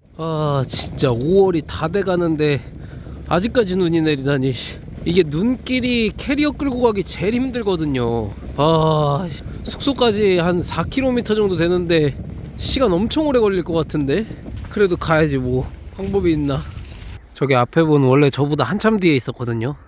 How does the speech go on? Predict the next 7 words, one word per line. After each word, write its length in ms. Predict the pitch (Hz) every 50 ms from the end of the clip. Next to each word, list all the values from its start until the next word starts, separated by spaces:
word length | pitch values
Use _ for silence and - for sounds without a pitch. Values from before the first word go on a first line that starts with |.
| - - -
다 120 | - - -
따라잡히네. 760 | - - 156 156 143 139 139 - - 135 127 123 110 101 - - - - - - - - -
어, 600 | 107 123 135 143 143 139 139 131 117 104 98 - - - - - - -
여기는 340 | - 147 147 175 170 156 131
핀란드 600 | - - - 226 220 226 220 202 202 185 175 156
느낌 300 | 131 127 120 - 120 113
나네요. 480 | 104 104 107 113 113 107 101 104 110